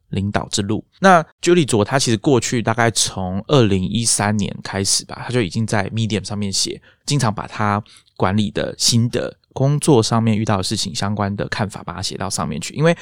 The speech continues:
他个人的背景是，他斯坦福大学毕业之后，他也算是 Facebook 很早期的员工。他在 Facebook 有做过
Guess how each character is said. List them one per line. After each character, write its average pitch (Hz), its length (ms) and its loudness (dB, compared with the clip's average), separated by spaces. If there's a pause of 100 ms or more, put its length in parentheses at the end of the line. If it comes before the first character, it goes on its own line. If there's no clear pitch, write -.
(160)
他 - 120 0
个 170 160 6
人 110 100 4
的 104 80 -2
背 113 240 2
景 - 220 -10
是， - 340 -2 (300)
他 123 180 0
斯 - 220 -2
坦 113 140 2
福 113 120 -4
大 107 140 0
学 101 120 -4
毕 104 160 -4
业 101 120 0
之 98 100 -4
后， 95 60 -8
他 123 160 -2
也 107 80 0
算 110 160 -2
是 107 120 -4
Facebook 110 320 -2
很 95 200 -4
早 - 200 -2
期 - 180 -2
的 - 200 -8
员 - 200 -10
工。 - 220 -2 (400)
他 - 140 4
在 165 140 6
Facebook 127 360 0 (120)
有 101 80 -14
做 - 160 2
过 127 120 2